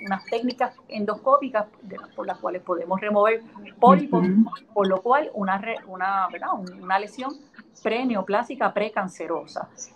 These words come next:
Speaker 1: Y esto lo que describe es el rol de prevención particularmente de cáncer de colon.
Speaker 2: Perfecto. Ahí que estaba el doctor, justamente el doctor Nicolás, aprovechemos que él está para hablar de estos,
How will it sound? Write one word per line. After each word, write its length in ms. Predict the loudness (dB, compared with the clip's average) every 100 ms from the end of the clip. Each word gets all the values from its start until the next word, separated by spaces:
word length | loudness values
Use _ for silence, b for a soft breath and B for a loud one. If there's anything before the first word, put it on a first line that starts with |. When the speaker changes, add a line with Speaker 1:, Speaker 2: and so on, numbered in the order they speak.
| -20 -6
Speaker 1:
Y 180 | 2 2
esto 220 | 4 4
lo 120 | 6
que 120 | 6
describe 640 | 2 0 -2 0 0 -2 0
es 240 | 0 2
el 160 | 0 2
rol 280 | 4 4 4
de 180 | 2 4
prevención 680 | 4 4 -2 -4 2 2 4
particularmente 880 | 0 -2 -4 -2 0 2 2 0 -4
de 100 | -8
cáncer 320 | -10 -10 -10
de 100 | -10
colon. 320 | -10 -12 -14 -18 -20 -20 -20 -20 -20 _ -20 _ _ _ _ -20 _ -16 8
Speaker 2:
Perfecto. 600 | 8 10 8 8 8 -2 -2 -8 -18 B -20 _ _
Ahí 320 | 10 12 12
que 100 | 12
estaba 400 | 8 10 12 12
el 220 | 12 10 10
doctor, 380 | 10 10 10
justamente 680 | 10 8 10 10 10 10 10
el 80 | 12
doctor 280 | 8 8 6
Nicolás, 520 | 8 10 12 10 6
aprovechemos 540 | 6 6 6 4 2
que 120 | 2
él 80 | 2
está 200 | 6 6
para 220 | 8 10
hablar 340 | 12 10 8 4 _ _ _
de 240 | 10 10
estos, 640 | 8 6 8 8 6 0